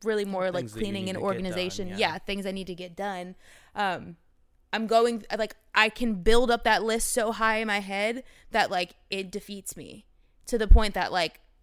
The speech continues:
Speaker 1: I get this task paralysis where I am, like, wallowing in all my sorrows because I have all these things I need to do and I cannot pick myself up to do them. Like,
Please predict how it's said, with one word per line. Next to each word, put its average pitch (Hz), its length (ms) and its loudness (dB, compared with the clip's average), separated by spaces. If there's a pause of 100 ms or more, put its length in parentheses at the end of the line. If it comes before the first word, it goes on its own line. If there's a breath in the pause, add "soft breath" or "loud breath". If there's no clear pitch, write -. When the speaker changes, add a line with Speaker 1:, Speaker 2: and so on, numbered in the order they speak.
Speaker 1:
I 196 100 0
get 190 220 -4
this 190 160 -6
task 220 440 0
paralysis 190 720 2
where 190 200 -2
I 190 120 4
am, 190 180 -2
like, 185 140 -6
wallowing 190 720 -4
in 190 160 -8
all 180 160 -4
my 180 140 -8
sorrows 202 580 0
because 196 260 -6
I 190 60 -6
have 185 220 -8
all 208 160 -2
these 226 160 -6
things 226 200 -6
I 220 60 -4
need 208 160 -8
to 190 60 -14
do 208 240 -4
and 190 100 -8
I 180 60 -8
cannot 190 480 -6 (140)
pick - 200 6
myself 196 400 -8
up - 200 -6
to 196 100 -12
do 190 200 -12
them. - 320 -16 (600 soft breath)
Like, 196 320 0